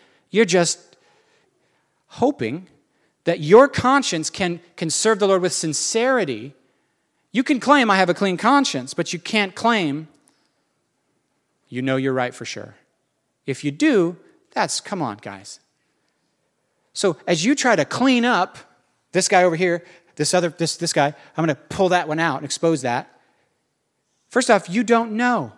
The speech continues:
what you think you know. Secondly, as you do that, Jesus says you will accidentally be pulling out the wheat along with the tares. So leave it until the judgment. That's a fascinating teaching.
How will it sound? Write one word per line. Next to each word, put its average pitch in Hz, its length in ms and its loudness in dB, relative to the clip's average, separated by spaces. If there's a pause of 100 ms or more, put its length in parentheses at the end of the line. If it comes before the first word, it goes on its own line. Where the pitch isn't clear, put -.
what 170 180 -4
you 180 80 -6
think 240 260 -6
you 160 80 -4
know. 123 180 -6
Secondly, 226 580 0 (220)
as 202 320 2
you 254 80 0
do 262 240 2
that, 175 200 4
Jesus 175 340 -2
says 170 220 0
you 185 100 -2
will 175 200 2
accidentally 180 680 -2
be 156 120 -4
pulling 180 360 -2
out 151 160 -6
the 165 80 -6
wheat 170 380 -10 (100)
along 143 280 -2
with 135 140 -6
the 135 60 -20
tares. 123 520 -12 (680)
So - 200 -2
leave 156 340 0
it 226 100 -2
until 175 300 -4
the 143 80 -6
judgment. 139 520 -4
That's 160 160 -10
a 185 40 -8
fascinating 190 800 -4
teaching. 139 440 -8